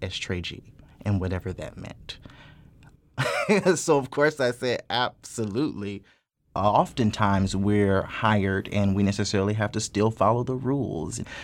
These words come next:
Um, a lot of the times you approach this in a different way because you think it's, like, this Eurocentric kind of thing. Um, so I'm just really excited to just bring our young, youthful version of this to the community.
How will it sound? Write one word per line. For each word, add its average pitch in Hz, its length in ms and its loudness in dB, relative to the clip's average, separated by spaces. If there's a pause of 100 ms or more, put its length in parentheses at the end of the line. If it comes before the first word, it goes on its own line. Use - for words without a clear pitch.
(160)
Um, 98 180 4
a 95 80 4
lot 101 200 4
of 101 100 0
the 101 60 -2
times 98 500 2
you 98 480 0 (220)
approach 104 480 -2
this 104 180 -2
in 104 100 2
a 101 60 2
different 98 380 0
way 117 140 2
because 101 360 -4
you 98 80 -2
think 98 320 -6
it's, 90 160 -10
like, 95 160 -8
this 92 300 -10 (520)
Eurocentric 110 1080 2
kind 104 300 0
of 98 80 -4
thing. 101 600 0
Um, 98 540 0 (360)
so - 180 2
I'm 143 100 6
just 139 220 0
really 117 180 4
excited 104 400 0
to - 80 -10
just 98 320 -6
bring 101 440 4
our 95 180 2
young, 98 580 4
youthful 98 720 -2
version 95 580 -2
of 85 160 -8
this 85 360 -10
to 92 400 -4
the 90 100 -10
community. 92 640 -4